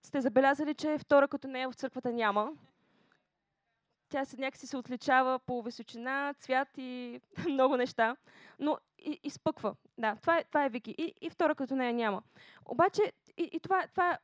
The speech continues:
един оригинален образ. Това е, това е, това е оригинален образ. Окей, обаче Вики може да вземе фотоапарат и, и да направи снимка на себе си. Имаме ли снимка?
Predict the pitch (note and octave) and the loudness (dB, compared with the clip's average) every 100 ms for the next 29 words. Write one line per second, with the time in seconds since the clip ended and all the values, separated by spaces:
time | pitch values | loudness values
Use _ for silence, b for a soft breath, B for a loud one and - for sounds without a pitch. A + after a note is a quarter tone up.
0 | - B3 D#4 D#4 B3+ C#4+ C4+ C4 B3+ G#3+ | -12 -8 -4 -4 -2 0 2 2 2 0
1 | A3+ - C4+ C4+ - C4+ B3+ B3 B3+ _ | -6 2 2 2 0 -2 -2 -4 -8 _
2 | _ _ _ _ _ _ _ - C#4+ C#4 | _ _ _ _ _ _ _ -2 0 0
3 | B3+ C4 B3 B3 A3+ G#3 - _ B B | 0 0 2 2 2 0 -4 _ B B
4 | C#4+ D4 C#4+ F#4+ F#4 E4+ - F4 E4 D#4 | 0 2 4 4 2 -2 0 2 2 -2
5 | C4+ D#4 D#4 D#4 D4 D4 B3+ - B3 C4+ | -6 -2 -2 4 4 4 0 2 2 0
6 | - - _ _ _ _ _ _ - - | -4 -20 _ _ _ _ _ _ -10 -2
7 | C#4+ C#4+ C#4 B3+ C4+ C#4 E4 D#4+ - D4 | 0 2 0 -2 -2 2 2 2 -2 -2
8 | D#4+ D4+ B3 A3 A3 A3 G3 - - _ | -2 -2 -4 -6 -6 -8 -8 -12 -20 _
9 | _ _ _ _ _ _ _ _ _ _ | _ _ _ _ _ _ _ _ _ _
10 | _ C#4 D4+ C4 B3+ A3+ _ | _ -20 -20 -20 -20 -20 _